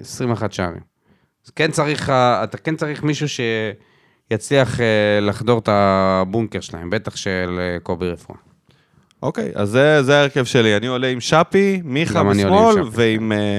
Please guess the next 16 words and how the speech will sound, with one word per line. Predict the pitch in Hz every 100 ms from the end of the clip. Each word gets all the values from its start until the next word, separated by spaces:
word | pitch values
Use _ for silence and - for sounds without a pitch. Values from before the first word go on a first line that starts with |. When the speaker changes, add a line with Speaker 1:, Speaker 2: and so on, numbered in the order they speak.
| 98
Speaker 2:
חמד | - - 160 135 101
באמצע. | 95 92 - 92 113 - - -
פותח, | - 101 120 143
אם | 180
הוא | 165
יכול, | 135 170 196 190 _ -
פיזית | 165 147 120
לפתוח, | 120 170 180 185 - _ _
כן? | 165 190 185
אם | 180 185
לא, | 175 208 254 _ _ _ _ _
פותח | - 117 160 151
עם | 160
חתואל | 147 135 151 165
במרכז, | 143 131 120 180 214 190 - _ _ _ _ _
ו-, | 113 113 113 110 110 107 104 104 101 98